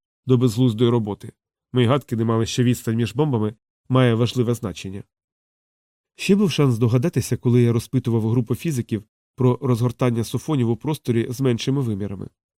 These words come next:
Лодзи підозрював, що після утворення пилових хмар софони могли б розгорнутися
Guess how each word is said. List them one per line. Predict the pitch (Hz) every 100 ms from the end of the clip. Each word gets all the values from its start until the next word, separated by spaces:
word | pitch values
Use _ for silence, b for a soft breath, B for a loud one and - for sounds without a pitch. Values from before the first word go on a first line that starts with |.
| _ _ _
Лодзи | 131 120 123
підозрював, | 120 123 175 123 107 - _ _
що | - - 131
після | 127 131 131
утворення | 123 131 131 117 113
пилових | 127 127 117
хмар | - 151 175 - _ _
софони | - 143 - 208 147 - _ _
могли | 131 139 196
б | -
розгорнутися | 139 123 135 139 123 127 - 113